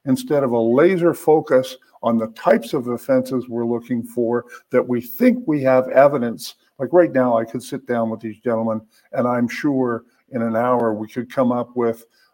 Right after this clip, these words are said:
a list of potential names or types of targets and some of the supporting evidence we already have. And we could build on that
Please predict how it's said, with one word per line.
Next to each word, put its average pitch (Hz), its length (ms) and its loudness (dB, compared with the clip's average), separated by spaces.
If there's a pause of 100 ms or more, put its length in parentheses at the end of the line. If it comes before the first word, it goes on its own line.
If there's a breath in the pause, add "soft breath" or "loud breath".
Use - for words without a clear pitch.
(160)
a 117 180 2
list 143 360 -4
of 131 180 -14
potential 131 680 -4 (200)
names 151 560 0
or 131 400 -2
types 165 400 2
of 117 180 -8
targets 113 580 0 (340 soft breath)
and 127 420 2
some 147 240 0
of 139 80 -4
the 131 60 -6
supporting 131 540 -4
evidence 117 460 -4
we 123 140 0
already 113 340 -2
have. 117 320 2
And 110 100 -2
we 160 120 -2
could 135 240 -2
build 147 260 4
on 107 220 0
that 104 340 -4